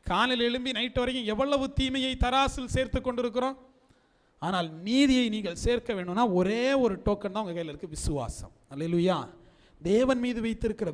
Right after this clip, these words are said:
விசுவாசம் தான் உங்களுக்கு நீதியை கூட்டும். எத்தனை பேர்ட்ட விசுவாசம் இருக்கு, "என் தேவன் எல்லாவற்றையும் செய்ய வல்லவர்" என்று சொல்லி? அவர் எல்லாவற்றையும் செய்ய வல்லவர் தான். அவருக்காக நீங்க என்ன செஞ்சீங்க? இல்லையா? என் தேவனை நீங்கள் ஏற்றுக்கொண்டால் அதற்காக நீங்கள் மாற வேண்டும்.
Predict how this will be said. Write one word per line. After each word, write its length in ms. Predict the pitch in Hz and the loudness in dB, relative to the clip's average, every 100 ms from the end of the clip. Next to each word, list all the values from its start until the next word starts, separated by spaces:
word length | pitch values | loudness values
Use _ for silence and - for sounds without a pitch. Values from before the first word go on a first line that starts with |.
| 180 | -4
விசுவாசம் 600 | - 277 269 - 226 208 | 2 6 6 6 2 2
தான் 160 | 196 180 175 - - | 2 2 -4 -16 -10
உங்களுக்கு 300 | 170 185 180 165 | -6 -6 -8 -6
நீதியை 360 | 202 233 190 160 156 | -4 -2 0 -2 -2
கூட்டும். 320 | 139 127 - 277 | -6 -4 -4 -4
எத்தனை 200 | 175 277 | 0 2
பேர்ட்ட 200 | 285 285 240 | 4 4 2
விசுவாசம் 440 | - 240 220 202 | 2 0 0 -6
இருக்கு, 220 | 156 - 127 - - 151 | -8 -10 -16 -18 -10 -6
"என் 100 | 160 | 0
தேவன் 220 | 220 233 214 | 2 4 4
எல்லாவற்றையும் 580 | 226 262 262 262 233 185 | 4 4 4 0 -2 -4
செய்ய 140 | 214 202 | -2 0
வல்லவர்" 320 | 180 180 170 131 | 2 2 0 -2
என்று 140 | 123 - | -8 -10
சொல்லி? 180 | - - _ _ _ - - | -14 -20 _ _ _ -20 -6
அவர் 180 | 131 180 | -2 0
எல்லாவற்றையும் 480 | 185 208 208 202 190 | 2 2 2 -2 -2
செய்ய 200 | 180 175 139 | -2 0 -2
வல்லவர் 300 | 156 151 139 | -4 -6 -6
தான். 120 | 123 | -4
அவருக்காக 400 | 165 190 196 190 165 | -4 -2 -4 -4 -4
நீங்க 120 | 202 190 | -6 -6
என்ன 100 | 156 | -8
செஞ்சீங்க? 280 | 135 120 - - _ _ _ _ _ _ _ _ _ _ _ 127 | -10 -16 -18 -20 _ _ _ _ _ _ _ _ _ _ _ -2
இல்லையா? 220 | 143 196 147 - - - _ - | 2 2 -2 -10 -20 -20 _ -10
என் 120 | 170 196 | 4 8
தேவனை 400 | 269 294 277 277 330 269 | 10 10 10 8 8 6
நீங்கள் 240 | 247 247 254 | 4 6 4
ஏற்றுக்கொண்டால் 580 | - 294 - 240 269 269 | 4 2 2 6 6 6
அதற்காக 340 | 247 254 269 262 | 4 4 4 2
நீங்கள் 240 | 226 214 | -2 -2
மாற 140 | 220 247 226 | 0 0 0
வேண்டும். 260 | 156 123 | -6 -14